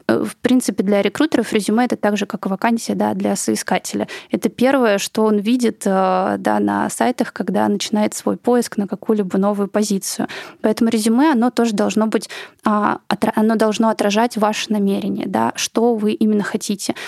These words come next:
Не просто, что вы делали, но как вы осознанно подошли как раз-таки к текущей ситуации, к своим причинам, да, поиска,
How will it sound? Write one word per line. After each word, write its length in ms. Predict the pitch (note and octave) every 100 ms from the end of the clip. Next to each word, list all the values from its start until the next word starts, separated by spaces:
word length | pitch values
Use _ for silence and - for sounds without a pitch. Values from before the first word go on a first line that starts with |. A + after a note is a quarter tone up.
| - -
Не 80 |
просто, 300 | A3 B3+ -
что 180 | - A#3
вы 80 | G#3+
делали, 360 | G3 B3+ D#4 B3+ A3+ - A3
но 100 | G#3+
как 300 | - A#3 -
вы 240 | G#3 G3+ - - - -
осознанно 420 | - A#3+ A3 G#3
подошли 380 | F#3 G#3 - G#3+
как 220 | G3+ -
раз-таки 460 | G3+ - G#3+ - -
к 180 | - G3
текущей 440 | - G#3+ A3 G3+
ситуации, 480 | - - C4 F4+ -
к 60 | -
своим 260 | A3 G#3
причинам, 500 | G3+ G#3 - B3+ G3+
да, 120 | G3+ A3
поиска, 520 | - D4 D4+ -